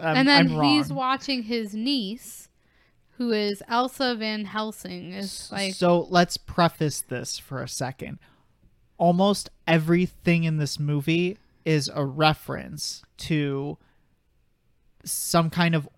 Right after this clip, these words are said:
Speaker 1: old school horror movie from, like, the thirties, forties, or fifties.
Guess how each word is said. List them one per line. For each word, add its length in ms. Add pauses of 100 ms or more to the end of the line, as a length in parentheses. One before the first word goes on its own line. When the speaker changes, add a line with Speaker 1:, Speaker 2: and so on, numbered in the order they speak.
Speaker 1:
old 440
school 580
horror 460
movie 460
from, 260
like, 260
the 80
thirties, 460
forties, 480
or 100
fifties. 680